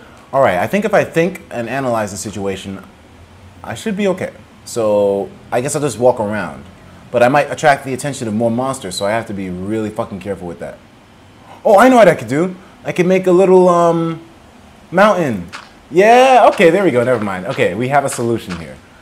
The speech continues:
Yeah, you see, he can't fuck with me like this. Yeah. You see them? Wow, they all came to the bottom of the damn thing, man.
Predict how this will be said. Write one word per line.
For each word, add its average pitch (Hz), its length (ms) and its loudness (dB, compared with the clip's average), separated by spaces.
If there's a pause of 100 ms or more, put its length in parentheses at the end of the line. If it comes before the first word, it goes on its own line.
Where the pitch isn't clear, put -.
(160)
Yeah, 165 200 8
you 139 120 2
see, 180 140 2
he 180 100 0
can't 208 240 2
fuck 220 180 6
with 147 100 -4
me 135 100 -2
like 120 140 0
this. - 380 2 (320)
Yeah. 131 440 6 (960)
You 135 80 -8
see 220 140 0
them? 233 220 0 (280)
Wow, 220 180 0
they 202 160 2
all 196 260 0
came 220 260 -2
to 220 100 -4
the 190 100 -4
bottom 180 360 -2
of 190 60 -2
the 185 80 -2
damn 196 340 0
thing, 220 360 -4
man. 113 300 -8